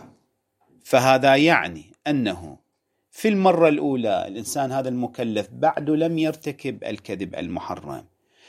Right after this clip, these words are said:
كل ما يجي يريد يرتكب كذبا نقول له: "هذا حرام". لكن بمجرد أن كذب، أن كذب، فالكذبة الأولى حينئذ حرام،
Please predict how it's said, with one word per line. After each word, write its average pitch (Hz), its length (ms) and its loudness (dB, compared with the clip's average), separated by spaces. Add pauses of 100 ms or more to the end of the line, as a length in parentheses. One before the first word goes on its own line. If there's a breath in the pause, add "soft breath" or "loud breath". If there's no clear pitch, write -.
(340 soft breath)
كل 226 220 4
ما 165 160 4
يجي 110 360 0
يريد 123 240 -4
يرتكب 139 560 -4 (100)
كذبا 170 440 -2
نقول 117 400 -2
له: 98 180 -2
"هذا 73 180 -6
حرام". - 420 -14 (840 loud breath)
لكن 165 360 2
بمجرد 156 840 4
أن 135 220 -2
كذب، 123 560 0
أن 120 340 -2
كذب، 107 640 0
فالكذبة 170 760 0
الأولى 165 920 4 (1120)
حينئذ 127 600 2
حرام، 123 680 0